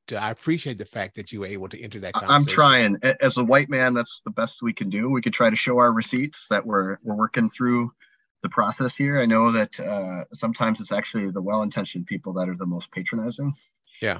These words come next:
Speaker 2: Uh, so I, I try to do what I can. I will say, uh, for people that are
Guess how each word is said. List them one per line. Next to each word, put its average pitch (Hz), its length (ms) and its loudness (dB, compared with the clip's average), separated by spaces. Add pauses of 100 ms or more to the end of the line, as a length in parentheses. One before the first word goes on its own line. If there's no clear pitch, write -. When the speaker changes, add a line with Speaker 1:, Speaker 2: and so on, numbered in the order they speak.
(160)
Speaker 2:
Uh, 78 260 -8
so 98 280 -2
I, - 100 -8
I 104 40 -8
try 123 220 4
to 117 80 4
do 113 140 0
what 98 100 2
I 90 80 -2
can. 98 300 -2
I 104 80 2
will 131 160 2
say, 120 420 2
uh, 101 320 -4 (360)
for 120 100 0
people 147 260 2
that 110 160 2
are 104 460 2